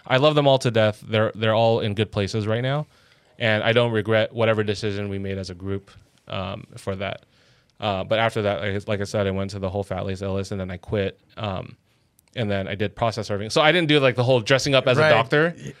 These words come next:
Speaker 2: okay.
Speaker 1: Uh, uh, we, I worked for, like, a copy service. So if Justin broke his arm at his company and, uh, the lawyers needed, like, a, you know, documents from Rifle Supply, I would come serve Rifle Supply and be like, "Hey, I need all his employ-,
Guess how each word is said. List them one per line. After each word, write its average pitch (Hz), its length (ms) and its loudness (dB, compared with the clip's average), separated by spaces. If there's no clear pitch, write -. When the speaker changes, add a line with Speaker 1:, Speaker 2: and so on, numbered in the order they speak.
Speaker 2:
okay. 131 380 -6
Speaker 1:
Uh, 139 60 6
uh, 123 320 4
we, 139 320 2
I 127 100 4
worked 143 160 2
for, 147 80 2
like, 131 160 4
a 113 60 2
copy 143 380 2
service. 107 420 0
So 107 400 2
if 113 420 0
Justin 123 320 0
broke 117 200 2
his 107 100 -6
arm 110 240 0
at 104 40 0
his 104 120 -4
company 107 480 -4
and, 101 680 -2
uh, 104 220 -4
the 98 100 -10
lawyers 107 460 0
needed, 104 320 -4
like, 101 160 -4
a, 98 240 -4
you 120 100 -8
know, 98 80 -8
documents 104 420 -4
from 101 160 -10
Rifle 107 220 -4
Supply, 101 460 -10
I 113 80 -2
would 110 120 -2
come 104 240 -6
serve 104 240 -2
Rifle 101 280 -4
Supply 107 320 -6
and 104 200 -8
be 95 120 -6
like, 98 180 -10
"Hey, 113 160 -2
I 104 40 -4
need 104 180 -6
all 98 140 -6
his 104 120 -6
employ-, 101 400 -6